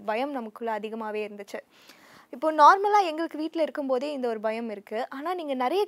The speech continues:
கேசஸ் பார்த்திருப்பீங்க இல்லையா? இப்போ இந்த சோஷியல் சர்வீஸ்ல நீங்க நிறைய விஷயங்கள் பார்த்திருப்பீங்க. உங்களோட சைக்கலாஜிக்கல் அஃபெக்ட் ஆயிருக்கும் இல்லையா? அதுல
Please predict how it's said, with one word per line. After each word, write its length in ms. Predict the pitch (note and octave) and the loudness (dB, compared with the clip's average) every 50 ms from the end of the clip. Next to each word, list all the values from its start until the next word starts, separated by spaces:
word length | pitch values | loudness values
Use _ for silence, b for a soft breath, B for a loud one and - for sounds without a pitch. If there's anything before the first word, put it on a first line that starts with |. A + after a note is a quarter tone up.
| - F#4 | 0 -2
கேசஸ் 360 | E4 E4+ - F4 - - - | -2 -2 -2 -4 -6 -2 -2
பார்த்திருப்பீங்க 500 | A#3+ A#3 - B3 G#3+ - A3 G#3+ G#3+ G#3 | -2 -2 -2 -4 -6 -8 -8 -8 -8 -8
இல்லையா? 320 | G#3 G#3 G3+ G#3 G#3 G#3 | -8 -6 -6 -6 -6 -6
இப்போ 280 | G#3 G#3 - A3+ G#3+ G3+ | -6 -8 -10 -12 -10 -10
இந்த 460 | A3 A3+ A3 A3 A3 G#3+ G#3 G#3 - - - _ - | -8 -8 -4 -2 0 0 0 -2 -4 -8 -12 _ -12
சோஷியல் 360 | B3 - B3+ B3+ - C4+ C4+ C4 - | -8 -6 -6 -4 -4 -4 -6 -4 -2
சர்வீஸ்ல 440 | B3 B3 B3 B3+ B3 - C4 D4+ E4+ | -2 -2 -2 -2 -2 -4 -6 -6 -6
நீங்க 160 | D#4+ C4+ A#3+ | -8 -8 -8
நிறைய 260 | A#3 A#3+ C4 E4 E4 | -6 -6 -4 -4 -4
விஷயங்கள் 480 | C4+ B3+ - C4 C4 C4 B3 B3+ A3 G#3 | -4 -6 -6 -6 -4 -4 -4 -4 -6 -8
பார்த்திருப்பீங்க. 260 | - G#3+ G#3 A3+ G#3+ | -10 -14 -14 -10 -8
உங்களோட 440 | C4+ D4+ C4+ C4+ C#4 C4 C4 A#3+ B3 - | -6 -6 -4 -2 0 0 0 0 -2 -4
சைக்கலாஜிக்கல் 760 | C#4+ D4 E4 - - G#4+ G#4+ G4+ F#4 F#4 F#4 - G4 G4 G#4 - - | -4 -6 -6 -2 0 2 2 2 0 -2 -4 -2 -2 -2 -2 -2 -2
அஃபெக்ட் 360 | - B3+ - C#4+ B3 - D4 | -4 -2 -2 -2 -2 0 0
ஆயிருக்கும் 300 | B3+ A#3 A3 - A3+ G#3+ | 0 0 0 -4 -8 -10
இல்லையா? 320 | G3 G3+ G3 G3+ G3+ G3+ G#3 | -8 -6 -4 -4 -4 0 4
அதுல 360 | A3 C4+ D4 D4 A4 G#4 A4 | 6 6 6 6 6 4 4